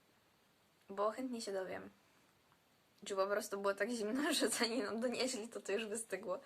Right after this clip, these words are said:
E, no i wróciłam. I nawet miałam tylko pół godziny opóźnienia pociągu. I...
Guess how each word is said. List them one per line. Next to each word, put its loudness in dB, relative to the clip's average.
E, 6
no -2
i 0
wróciłam. 0
I -2
nawet 2
miałam 0
tylko -2
pół -8
godziny -2
opóźnienia -2
pociągu. -4
I... -4